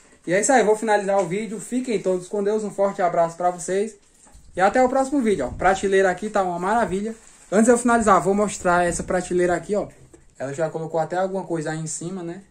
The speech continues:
E a gente aqui de, de baixo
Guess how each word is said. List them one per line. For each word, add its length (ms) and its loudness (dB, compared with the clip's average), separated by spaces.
E 100 -4
a 120 2
gente 320 -2
aqui 240 -2
de, 160 -18
de 140 -14
baixo 540 2